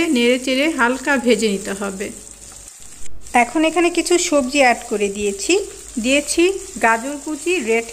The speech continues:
ক্যাপসিকাম, চিকেন সসেস। আপনারা আপনাদের যে কোনো পছন্দের কিংবা সিজনাল সবজি দিয়ে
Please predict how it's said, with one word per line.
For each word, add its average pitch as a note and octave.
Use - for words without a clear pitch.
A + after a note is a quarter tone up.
ক্যাপসিকাম, B3
চিকেন D#4
সসেস। G3+
আপনারা A#3
আপনাদের A3
যে C#4
কোনো E4+
পছন্দের C#4
কিংবা C#4
সিজনাল G#3
সবজি A#3
দিয়ে C#4+